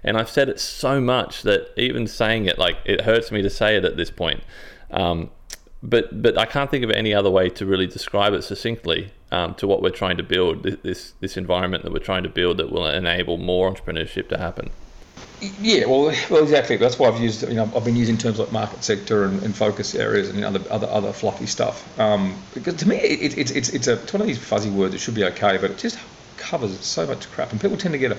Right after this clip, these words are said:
Speaker 2: "Oh, it's 'cause I'm doing it for eco." It's like the word failure. The fa-, word failure is so freaking abused. Um, it covers so much stuff, and it, it's just the, the wrong approach, if you know what I mean.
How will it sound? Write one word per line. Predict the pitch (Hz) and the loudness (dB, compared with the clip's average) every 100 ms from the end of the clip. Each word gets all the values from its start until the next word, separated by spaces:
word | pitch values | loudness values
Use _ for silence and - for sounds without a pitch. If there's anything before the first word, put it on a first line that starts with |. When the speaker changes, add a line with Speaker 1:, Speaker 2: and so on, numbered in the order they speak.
| - - - | -8 -18 -4
Speaker 2:
"Oh, | 117 | -2
it's | 117 | -2
'cause | 147 | -2
I'm | 131 | 0
doing | 117 | 0
it | 117 | -4
for | 113 | -4
eco." | 113 117 | -4 -2
It's | - - | -4 0
like | 240 | 2
the | |
word | 175 117 | 2 2
failure. | - - 98 104 98 - - - - - - - | 0 -2 0 0 -2 -6 -10 -20 -20 -20 -20 -4
The | 117 | -2
fa-, | - - | 0 0
word | 160 165 | 2 2
failure | - 123 120 98 | 2 2 4 2
is | 95 | 0
so | - - 120 107 | -4 -2 -2 -2
freaking | 104 - 110 107 | -6 -8 -6 -6
abused. | 98 - - - - - - - - - | -8 -6 -8 -8 -14 -16 -20 -20 -20 -6
Um, | - 107 101 95 95 | 2 4 4 2 -2
it | - - | -8 -4
covers | 117 101 101 - | -2 0 -2 -4
so | - - 120 | -6 0 2
much | 110 - | 2 -4
stuff, | - - - | -4 -4 -4
and | 101 | -6
it, | - - | -8 -8
it's | - | -8
just | - 120 - 107 | -6 -8 -8 -8
the, | |
the | 98 107 | -4 -2
wrong | 104 104 98 | 2 2 2
approach, | - - 113 - | -4 0 0 0
if | 110 110 | -8 -8
you | |
know | 98 98 | -8 -8
what | 107 92 | -8 -8
I | |
mean. | - | -10